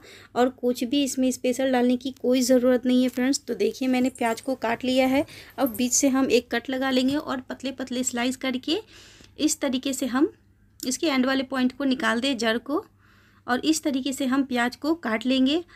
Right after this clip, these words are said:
आप चाहे तो इससे भी पतला या बारीक कर सकते हैं, लेकिन मैं इतना ही मोटा रखना चाहूँगी।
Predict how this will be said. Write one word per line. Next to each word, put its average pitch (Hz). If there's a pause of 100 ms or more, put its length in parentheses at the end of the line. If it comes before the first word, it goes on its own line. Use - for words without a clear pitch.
(160)
आप 302
चाहे 285
तो 285
इससे 247
भी 285 (200)
पतला 233 (540)
या 254
बारीक 226
कर 262
सकते 269
हैं, 285 (1600)
लेकिन 240
मैं 254 (300)
इतना 240
ही 262
मोटा 262 (840)
रखना 233
चाहूँगी। 269